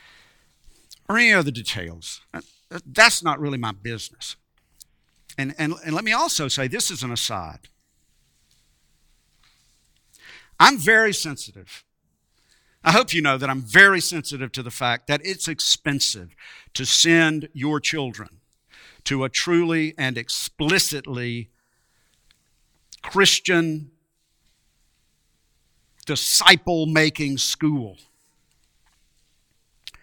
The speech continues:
And, and if the government schools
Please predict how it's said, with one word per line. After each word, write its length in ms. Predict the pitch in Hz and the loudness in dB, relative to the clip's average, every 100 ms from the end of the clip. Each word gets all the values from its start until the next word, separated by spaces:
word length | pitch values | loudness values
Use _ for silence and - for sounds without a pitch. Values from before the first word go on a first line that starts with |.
| _ _ _ - | _ _ _ -8
And, 160 | 143 151 | -6 4
and 160 | 165 | 6
if 100 | 175 | 6
the 100 | - | 4
government 580 | 143 214 254 247 220 - | 6 6 6 -2 -8 -10
schools 840 | - - 202 185 185 196 - - | -8 0 0 2 -2 -6 -8 -14